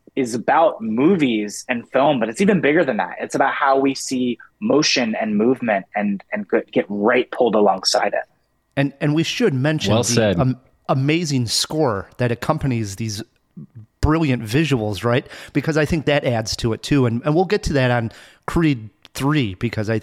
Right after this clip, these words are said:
Speaker 2: I think it was lacking there, but we'll talk about that.
Speaker 1: Oh, yeah. Yeah. Great. <laughs>
Speaker 2: For sure. For jawheads that want to listen, uh, more about the Rocky statue, check out your podcast. Where should we send them?
Speaker 1: Yeah. So the statue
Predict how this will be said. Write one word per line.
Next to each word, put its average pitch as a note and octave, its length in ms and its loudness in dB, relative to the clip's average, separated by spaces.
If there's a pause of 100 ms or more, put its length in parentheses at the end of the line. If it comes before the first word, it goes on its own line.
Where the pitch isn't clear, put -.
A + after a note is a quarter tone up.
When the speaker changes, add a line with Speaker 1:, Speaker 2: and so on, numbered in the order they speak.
Speaker 2:
I A#2 80 -2
think B2+ 160 -2
it A2+ 60 0
was G2 120 -4
lacking G#2+ 440 -4
there, F#2 160 -6
but G#2+ 120 -4
we'll A2+ 100 -2
talk G2+ 260 -4
about G2 240 -6
that. F2 220 -6 (120)
Speaker 1:
Oh, B2+ 80 2
yeah. G2+ 320 2
Yeah. F#2 260 2
Great. A2 380 0 (220)
<laughs> - 200 -4
Speaker 2:
For C#3+ 260 0
sure. A#2 300 0
For - 400 0
jawheads E3 600 2
that C#3 160 2
want C#3 280 2
to C#3 260 2
listen, A#2+ 640 0
uh, A2+ 300 0
more B2+ 520 0
about A#2+ 260 0
the A#2+ 100 -2
Rocky A2 360 -2
statue, A2 560 -2 (220)
check D#3+ 240 -2
out C#3+ 140 2
your B2 80 0
podcast. A2+ 580 -2
Where D3 160 0
should B2 180 -6
we A#2+ 100 0
send G2 240 -4
them? F#2 100 -8 (1040)
Speaker 1:
Yeah. E3 140 6
So E3 160 2
the C#3 100 2
statue F3 800 2